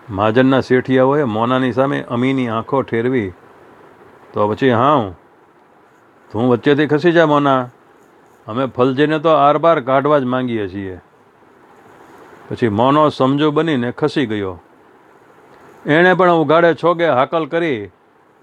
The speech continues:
કે, "કૂતરું ચોપાણું હોય તો તો મહાજનથી કેમ ચલાવી લેવાય? બાપડા કૂતરાનો ધણી ધોળી કોણ? એણે ગામનું શું બગાડ્યું છે?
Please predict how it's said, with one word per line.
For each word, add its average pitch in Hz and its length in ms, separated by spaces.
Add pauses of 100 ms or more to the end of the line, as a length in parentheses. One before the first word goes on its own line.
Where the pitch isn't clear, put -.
(500)
કે, 120 100
"કૂતરું 180 460
ચોપાણું 170 460
હોય 170 340
તો 160 160
તો 156 160
મહાજનથી 147 580
કેમ 170 300
ચલાવી 170 360
લેવાય? 123 480 (1080)
બાપડા 139 400
કૂતરાનો 165 500
ધણી 127 340
ધોળી 156 260
કોણ? 170 440 (1600)
એણે 143 200
ગામનું 160 480
શું 190 280
બગાડ્યું 180 440
છે? 110 300